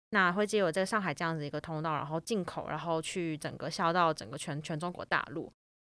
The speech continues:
所以那个时候想要做的事情就是帮助台湾的企业，然后可以把他们的商品先卖到中国，然后之后呢，就是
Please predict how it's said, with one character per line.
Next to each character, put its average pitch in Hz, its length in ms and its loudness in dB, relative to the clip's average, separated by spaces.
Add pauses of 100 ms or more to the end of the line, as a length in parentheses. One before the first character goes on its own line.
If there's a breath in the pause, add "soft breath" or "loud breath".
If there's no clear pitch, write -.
所 - 120 6
以 294 100 8
那 349 140 4
个 262 120 8
时 - 160 0
候 190 240 6
想 175 200 0
要 156 80 2
做 202 160 2
的 165 160 2
事 175 120 -4
情 165 120 -2
就 160 140 -2
是 175 160 -4
帮 240 300 4
助 269 180 2
台 156 220 2
湾 160 280 2
的 147 240 2
企 180 300 -4
业， 170 180 4
然 160 180 0
后 170 180 2
可 170 180 -2
以 160 60 0
把 147 120 0
他 151 60 2
们 160 100 0
的 160 40 0
商 165 240 0
品 160 180 -4
先 151 220 -2
卖 156 180 2
到 139 240 2
中 180 240 -2
国， 147 320 0 (400)
然 151 120 0
后 180 120 2
之 208 220 2
后 226 220 6
呢， 165 220 2
就 175 120 -2
是 170 320 -4